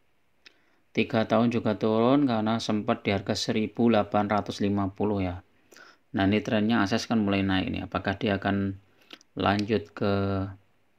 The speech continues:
delapan ratus? Nah, nanti kita tunggu ya. Ini kalau ke delapan ratus bagus nih Akses. Lima tahun juga naik turun seperti ini ya, karena kinerjanya, eh, kurang stabil ya.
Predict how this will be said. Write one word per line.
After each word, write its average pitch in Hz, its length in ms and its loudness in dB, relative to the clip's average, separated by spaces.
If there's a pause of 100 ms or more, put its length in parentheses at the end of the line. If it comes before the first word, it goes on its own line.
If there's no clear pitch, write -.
(320)
delapan 101 320 0
ratus? 107 560 0
Nah, 107 240 -8
nanti 110 160 -8
kita 101 320 -4
tunggu 107 320 0
ya. 95 80 2
Ini 95 160 -2
kalau 101 160 -4
ke 101 160 -4
delapan 98 320 -2
ratus 101 320 -2
bagus 110 400 -6
nih 107 160 -6
Akses. 98 320 -10 (2250)
Lima 107 320 2
tahun 117 240 2
juga 101 240 0
naik 101 240 0
turun 101 240 0
seperti 98 320 -4
ini 101 160 2
ya, 92 80 2
karena 101 240 2
kinerjanya, 117 720 0 (1040)
eh, 98 160 4 (160)
kurang 101 240 2
stabil 104 560 2
ya. 92 80 -2